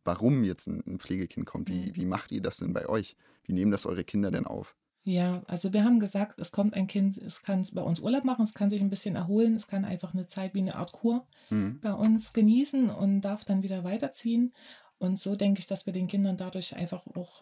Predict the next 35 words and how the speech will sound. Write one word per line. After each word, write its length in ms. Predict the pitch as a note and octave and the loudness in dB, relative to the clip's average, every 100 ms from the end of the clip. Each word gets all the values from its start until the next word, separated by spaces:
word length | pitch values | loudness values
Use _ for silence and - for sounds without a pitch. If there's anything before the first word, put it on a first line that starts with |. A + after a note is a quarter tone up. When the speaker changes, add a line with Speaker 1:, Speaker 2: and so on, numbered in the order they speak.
| C#3+ | -2
Speaker 2:
ähm, 300 | F3 F3 F3+ G3+ | 0 -2 -4 -6
eine 460 | F#3 F#3+ F#3 E3+ E3+ | -2 0 0 -2 -4
gewisse 300 | G3 F#3+ G3+ | -4 -2 -2
Linie 260 | F3+ G3 A3 | 2 4 4
geben, 400 | G3 F3 E3 E3+ | 2 0 0 0
dass 140 | F3 | -4
sie 80 | E3+ | -6
sagen, 560 | - F3 F#3 E3 - G#3 | -4 -4 -2 -2 -4 -8
sie 140 | F#3+ | -4
wissen, 300 | F3 F3+ F#3+ | -2 2 0
das 160 | F#3+ - | 0 -4
Kind 180 | F#3+ F#3+ | -4 -4
ist 100 | - | -6
als 200 | - - | -10 -4
Gast 280 | B3 - A3+ | -2 0 0
da, 300 | A3 A3+ A3 | 0 0 -4
es 140 | G3+ | -8
ist 220 | F3 - | -4 -4
genauso 480 | F#3 F3+ F3+ F3+ F#3 F#3+ | 0 0 0 -2 -2 -2
angenommen 420 | - F#3 F3+ F3 | 0 0 0 -2
wie 60 | F3 | -2
die 80 | - | -2
anderen 240 | G3+ B3 | 0 2
Kinder, 240 | A3+ G#3 G3+ | 2 2 2
die 140 | F#3 | 0
im 140 | F#3+ | 0
Haus 200 | G3 G3 | 0 -4
sind, 240 | - G3 G3+ - - - - - _ - | 0 0 0 -6 -20 -20 -20 -20 _ -4
aber 580 | E3 E3+ E3+ E3 E3 - - | -2 0 0 -2 -4 -8 -12
das 200 | F3 - | -10 -4
Kind 220 | F#3 F#3+ | -2 -2
wird 100 | F3 | -4
wieder 160 | F3 F3 | -6 -6
gehen 300 | - E3+ E3+ | -2 0 0
irgendwann. 440 | D#3+ D#3+ D#3 D#3+ | -4 -6 -6 -8